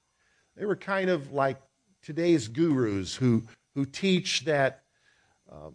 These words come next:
human desire is not good, that if we want to be good people, if we really want happiness, we must focus on nothingness. So discipline,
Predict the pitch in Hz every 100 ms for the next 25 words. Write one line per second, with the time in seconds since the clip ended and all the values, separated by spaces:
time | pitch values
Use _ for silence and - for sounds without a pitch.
0 | _ _ _ - 190 196 180 151 143 110
1 | 160 165 170 160 156 156 139 127 139 147
2 | 156 117 156 160 170 160 139 131 127 127
3 | - _ _ 120 143 160 175 165 135 156
4 | 127 151 143 147 117 135 151 190 175 156
5 | 139 110 143 139 139 131 127 131 127 -
6 | _ _ _ _ 127 135 131 - 160 151
7 | 156 - 117 135 131 117 - _ 113 135
8 | 165 - 143 117 98 95 73 - - -
9 | - - _ _ _ _ _ _ _ _
10 | - 143 117 - _ - 107 180 - 185
11 | - 127 104 90